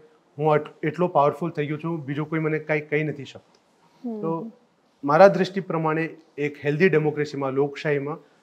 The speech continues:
Speaker 1: લોકોને થોડી જવાબદારી લેવાની જરૂર છે અને લોકો જેટલું જવાબદારી લેશે અને જેટલું pressure લગાડશે, મને લાગે છે એવું જ, એવી જ રીતે આવા basic, અ, જે પ્રોબ્લેમ છે એ
Speaker 2: હમ.
Speaker 1: નહીં આવે.
Speaker 2: હમ, હમ.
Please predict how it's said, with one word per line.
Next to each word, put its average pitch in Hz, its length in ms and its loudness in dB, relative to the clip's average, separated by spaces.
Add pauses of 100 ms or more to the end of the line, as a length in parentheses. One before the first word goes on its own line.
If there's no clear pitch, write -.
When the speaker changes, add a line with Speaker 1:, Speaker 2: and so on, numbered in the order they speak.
(240)
Speaker 1:
લોકોને 160 420 4
થોડી 165 260 0
જવાબદારી 135 460 -2
લેવાની 113 340 -8
જરૂર 113 280 -10
છે 147 160 -12 (500)
અને 139 140 0
લોકો 156 360 6
જેટલું 175 360 2
જવાબદારી 151 640 4
લેશે 156 380 4
અને 151 220 0
જેટલું 143 300 -2
pressure 151 500 -2
લગાડશે, 135 440 -6 (420)
મને 139 200 0
લાગે 151 240 4
છે 170 100 -2
એવું 165 360 0
જ, 180 40 -10 (280)
એવી 160 220 2
જ 160 80 0
રીતે 175 180 0
આવા 156 380 4 (320)
basic, 170 540 2 (520)
અ, 143 280 2
જે 143 180 0
પ્રોબ્લેમ 151 420 2
છે 117 360 -8
એ 147 100 0
Speaker 2:
હમ. 156 60 2
Speaker 1:
નહીં 156 220 4
આવે. 98 160 -2 (320)
Speaker 2:
હમ, 226 60 -6
હમ. 180 420 -12